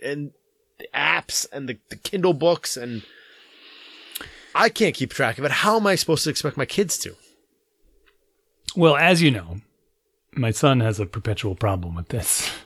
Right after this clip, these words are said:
Speaker 1: Yeah, yeah.
Speaker 2: He, and it hasn't really ended.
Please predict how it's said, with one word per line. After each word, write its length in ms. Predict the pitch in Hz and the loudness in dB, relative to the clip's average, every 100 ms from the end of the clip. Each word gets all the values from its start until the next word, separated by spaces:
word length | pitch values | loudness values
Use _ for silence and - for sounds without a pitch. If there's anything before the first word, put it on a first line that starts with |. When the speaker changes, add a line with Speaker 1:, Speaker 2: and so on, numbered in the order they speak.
| _ | _
Speaker 1:
Yeah, 100 | 139 - - 185 135 - | -4 -4 -4 -6 -4 -8
yeah. 80 | - - - - - - - - - - - - - - - | -8 -8 -12 -16 -18 -20 -16 -6 -4 -4 -8 -16 -20 -10 2
Speaker 2:
He, 300 | 143 147 127 92 147 | 6 6 6 4 4
and 180 | 127 - 170 143 | 4 0 0 2
it 60 | 156 | 4
hasn't 240 | 202 220 226 | 4 4 4
really 240 | 165 143 147 | 6 8 6
ended. 360 | 143 98 - | 4 0 -10